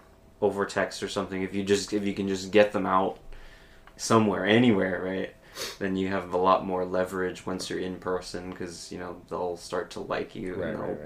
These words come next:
Speaker 1: they'll
Speaker 2: right. Of
Speaker 1: go,
Speaker 2: course.
Speaker 1: you know, kinda just go along with whatever.
Speaker 2: You also get, get a feel for whether they can introduce friends as well, and you can get, like, a group situation going on.
Speaker 1: Right.
Speaker 2: So it's always something I, I, not always, but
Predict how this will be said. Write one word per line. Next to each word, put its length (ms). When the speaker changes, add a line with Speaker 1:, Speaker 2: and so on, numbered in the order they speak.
Speaker 1:
they'll 80
Speaker 2:
right. 20
Of 40
Speaker 1:
go, 160
Speaker 2:
course. 180
Speaker 1:
you 100
know, 220
kinda 260
just 160
go 140
along 300
with 160
whatever. 400
Speaker 2:
You 240
also 220
get, 260
get 140
a 60
feel 300
for 400
whether 400
they 200
can 120
introduce 460
friends 360
as 140
well, 260
and 220
you 80
can 160
get, 220
like, 280
a 40
group 300
situation 560
going 240
on. 220
Speaker 1:
Right. 400
Speaker 2:
So 80
it's 120
always 260
something 340
I, 260
I, 200
not 140
always, 400
but 240